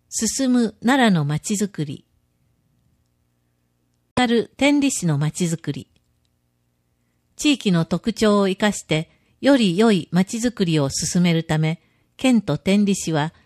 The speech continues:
昨年十月にまちづくりに関する包括協定を締結しました。今回は天理市のまちづくりについて紹介します。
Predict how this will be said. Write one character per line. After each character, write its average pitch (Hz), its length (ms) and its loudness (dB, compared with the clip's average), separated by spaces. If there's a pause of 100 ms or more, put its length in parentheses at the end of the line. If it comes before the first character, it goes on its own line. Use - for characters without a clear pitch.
(100)
昨 208 340 -2
年 220 320 2
十 233 240 0
月 226 280 -2
に 170 280 0 (220)
ま 214 120 2
ち 269 120 -8
づ 277 160 -2
く 226 100 -2
り 175 120 2
に 156 140 0
関 180 280 0
す 170 160 -4
る 147 160 -2
包 233 180 0
括 254 320 -4
協 254 220 2
定 151 240 -2
を 139 240 -4
締 180 160 0
結 - 240 -8
し - 160 -8
ま 147 100 -4
し - 160 -16
た。 - 160 -8 (1120)
今 262 200 2
回 175 240 0
は 156 200 -2 (240)
天 262 240 2
理 262 100 0
市 - 160 -6
の 160 260 0
ま 175 100 2
ち 233 140 -6
づ 233 120 -2
く 202 120 -6
り 160 120 -2
に 143 140 -4
つ - 160 -4
い 147 100 -4
て - 240 -8 (100)
紹 165 160 0
介 151 220 -4
し - 140 -8
ま 147 160 -2
す。 - 240 -18